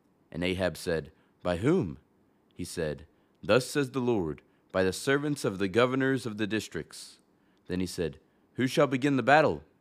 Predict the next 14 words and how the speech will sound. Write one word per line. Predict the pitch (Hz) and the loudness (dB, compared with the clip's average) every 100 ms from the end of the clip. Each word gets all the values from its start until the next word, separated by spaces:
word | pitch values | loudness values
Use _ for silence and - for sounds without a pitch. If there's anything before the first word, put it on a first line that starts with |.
| _ - | _ -8
He | 90 | -4
answered, | 85 - 78 71 | -4 -6 -8 -8
"You." | 78 113 110 71 - _ _ _ _ _ | -2 0 0 -4 -12 _ _ _ _ _
Then | 76 90 | -4 -2
he | 110 | 2
mustered | 113 117 - 123 | 2 0 -2 -6
the | 98 | -4
servants | - 131 127 131 127 | -2 0 2 0 -2
of | 120 | -2
the | 117 | 0
governors | 110 123 135 131 127 | 4 4 2 0 0
of | 131 | -4
the | 131 | -2
districts, | 117 95 - 82 - - | -2 -2 -6 -8 -12 -16